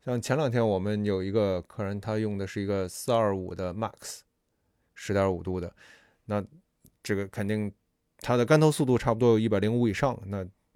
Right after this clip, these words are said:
对他来说就是倒悬会比较容易高。所以一方面，如果我们直接是，就对他的数据来说，正常差不多在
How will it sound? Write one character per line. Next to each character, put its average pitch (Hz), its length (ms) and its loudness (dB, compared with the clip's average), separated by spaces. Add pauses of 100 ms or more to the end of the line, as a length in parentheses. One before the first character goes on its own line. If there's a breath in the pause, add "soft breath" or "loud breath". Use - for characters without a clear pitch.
对 101 140 -2
他 113 120 0
来 98 140 0
说 101 240 0
就 104 160 -4
是 95 140 -6
倒 92 120 0
悬 90 180 -6
会 95 140 -8
比 98 120 -12
较 92 100 -6
容 98 180 -10
易 - 60 -14
高。 - 260 -10 (460 loud breath)
所 107 180 -2
以 110 80 4
一 123 80 2
方 127 160 2
面， 120 220 4
如 110 100 2
果 120 100 4
我 110 40 4
们 101 160 -2
直 117 140 -4
接 123 120 4
是， 110 440 0 (680 soft breath)
就 107 140 -2
对 131 240 4
他 170 220 4
的 147 100 8
数 123 160 4
据 107 100 2
来 98 160 0
说， 98 320 -4 (280)
正 139 280 6
常 110 380 -2
差 120 200 -2
不 107 60 -4
多 110 200 2
在 98 400 0